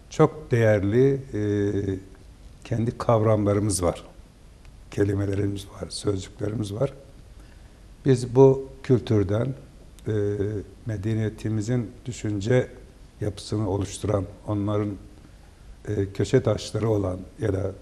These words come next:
tuğlaları olan, e, bu kelime ve kavramlardan uzak kalınca buna ne karşılık gelir diye hiç düşünmedik. Daha doğrusu illa bir şeye karşılık gelmesi gerekmiyor.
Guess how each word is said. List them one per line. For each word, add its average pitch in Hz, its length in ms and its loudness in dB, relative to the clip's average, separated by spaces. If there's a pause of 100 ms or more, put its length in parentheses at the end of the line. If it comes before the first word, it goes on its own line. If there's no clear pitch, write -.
tuğlaları 104 520 4
olan, 85 280 0 (1400)
e, - 40 -4 (400)
bu 110 280 0
kelime 110 420 0
ve 104 240 0 (200)
kavramlardan 104 800 2 (340)
uzak 107 320 0
kalınca 113 560 2 (1300)
buna 123 220 6
ne 147 160 6
karşılık - 640 4
gelir 117 500 4 (480)
diye 120 440 4
hiç 131 220 0
düşünmedik. 110 540 0 (200)
Daha 135 220 8
doğrusu 139 540 6 (580)
illa 127 380 4
bir 120 60 0
şeye 127 300 4
karşılık 127 560 2
gelmesi 117 500 2
gerekmiyor. 110 560 2